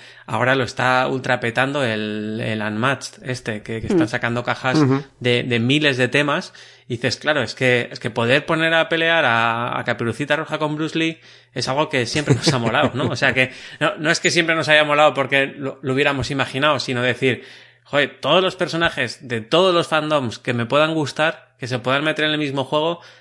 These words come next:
Speaker 1: para mí eso es una, una genialidad temática, porque es que, eh, me da igual casi la mecánica, o sea, ya la aprenderé,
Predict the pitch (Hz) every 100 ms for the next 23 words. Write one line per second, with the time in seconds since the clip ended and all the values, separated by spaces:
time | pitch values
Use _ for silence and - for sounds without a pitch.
0 | _ - 123 120 151 170 170 175 147 127
1 | - 156 160 - 143 135 123 131 - -
2 | 127 120 110 107 98 104 123 127 120 -
3 | 135 - 127 - - - 117 117 113 156
4 | 156 165 117 135 143 113 107 107 131 107
5 | 107 113 127 143 113 107 107 127